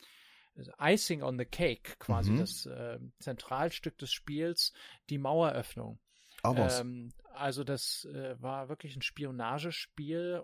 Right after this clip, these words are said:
Speaker 1: äh, mit, da musstest du aber viel lesen. Ich mag keine Spiele, wo
Speaker 2: Mm.
Speaker 1: du wirklich ganz, ganz viel lesen musst.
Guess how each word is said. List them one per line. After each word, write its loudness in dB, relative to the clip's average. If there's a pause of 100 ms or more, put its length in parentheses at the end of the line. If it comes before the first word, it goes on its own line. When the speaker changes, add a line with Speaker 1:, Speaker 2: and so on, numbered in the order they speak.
(120)
Speaker 1:
äh, -8
mit, -12 (180)
da -10
musstest -10
du -6
aber -8
viel -6
lesen. -4
Ich -12
mag -8
keine -6
Spiele, 2
wo 8
Speaker 2:
Mm. 8
Speaker 1:
du 4
wirklich -2
ganz, -4
ganz -4
viel -8
lesen -4
musst. -6